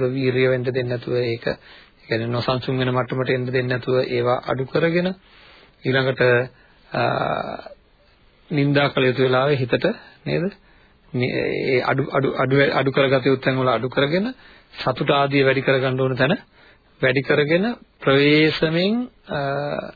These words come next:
ඉන්ද්‍රිය සම කරගෙන මේ යන ගමනක් තමයි හරි ප්‍රවේශ හරිය නිකන්, අ, යමක් සමතුලිත කරගෙන ඉදිරියට අරගෙන යනවා වගේ මේ හිත චිත්ත ඒකාග්‍රතාවයක් ඇති කරගෙන ඉස්සරහට අරගෙන යාමක් තමයි මේ තියෙන්නේ. හ්ම්.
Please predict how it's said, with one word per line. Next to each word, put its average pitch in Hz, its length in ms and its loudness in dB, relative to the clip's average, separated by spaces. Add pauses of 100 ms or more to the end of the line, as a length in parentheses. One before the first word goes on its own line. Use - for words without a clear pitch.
(260)
ඉන්ද්‍රිය 143 340 0
සම 139 220 -4
කරගෙන 143 360 -2 (720)
මේ 165 420 -4 (600)
යන 139 300 -2
ගමනක් 143 500 -2
තමයි 156 380 -4
හරි 156 260 -2 (160)
ප්‍රවේශ 151 320 -2
හරිය 151 240 -2
නිකන්, 147 200 -4 (720)
අ, - 80 -6 (220)
යමක් 147 320 0
සමතුලිත 143 440 -2
කරගෙන 147 340 2
ඉදිරියට 143 320 -2
අරගෙන 139 280 0
යනවා 143 320 -2
වගේ 190 160 -2 (640)
මේ 147 160 0
හිත 135 200 -2 (420)
චිත්ත 143 280 -6
ඒකාග්‍රතාවයක් 135 760 0
ඇති 139 200 -6
කරගෙන 135 260 -2
ඉස්සරහට 135 340 -4
අරගෙන 131 260 -6
යාමක් 127 300 -10
තමයි 131 220 -10
මේ 156 140 -6
තියෙන්නේ. - 320 -10 (340)
හ්ම්. 180 200 -10